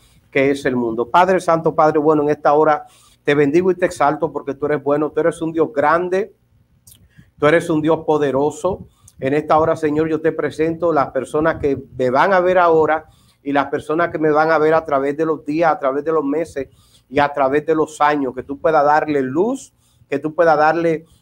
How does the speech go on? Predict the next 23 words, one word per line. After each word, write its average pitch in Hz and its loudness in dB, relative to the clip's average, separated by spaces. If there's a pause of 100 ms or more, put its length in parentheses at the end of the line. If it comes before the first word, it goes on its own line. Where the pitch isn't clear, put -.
(100)
eh, 143 0
refrescamiento 147 -2
espiritual, 151 0
pueda 147 0
darle 151 0
la 135 0
sabiduría 135 -4 (380)
y 139 -2
pueda 175 2
este 175 2
tiempo, 175 -2
Señor, 135 -6 (520)
ser 156 2
un 170 0
tiempo 170 0
de 170 4
edificación, 170 -4 (280)
que 135 -4
podamos 147 0
estar 156 0
alerta 139 0 (360)
para 170 4
gloria 156 2